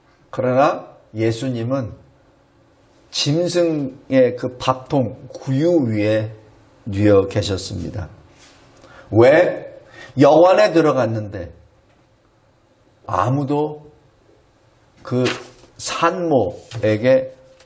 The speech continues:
자리를 양보해 준 사람이 없었습니다. 성도 여러분, 우리 그냥 상식적으로 생각해 보십시오. 산딸이 꽉 차서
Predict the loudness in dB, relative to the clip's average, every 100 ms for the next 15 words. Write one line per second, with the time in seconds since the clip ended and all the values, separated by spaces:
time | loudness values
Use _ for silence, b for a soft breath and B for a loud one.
0 | -16 -8 -2 0 2 2 2 -2 -6 -4
1 | -4 -4 -8 -8 -8 -8 -8 -10 -4 -4
2 | -2 -4 -6 -6 -14 -16 -18 -20 _ _
3 | _ _ _ _ _ _ _ _ _ _
4 | _ _ -8 -4 0 2 2 0 -4 -6
5 | -14 B B -4 2 2 0 0 0 0
6 | -4 -4 -4 -2 0 2 2 -2 0 0
7 | 0 -4 -6 -10 -10 -14 -16 -16 -18 _
8 | _ B B B B B -8 0 0 4
9 | 4 4 2 -2 -6 -6 -4 -6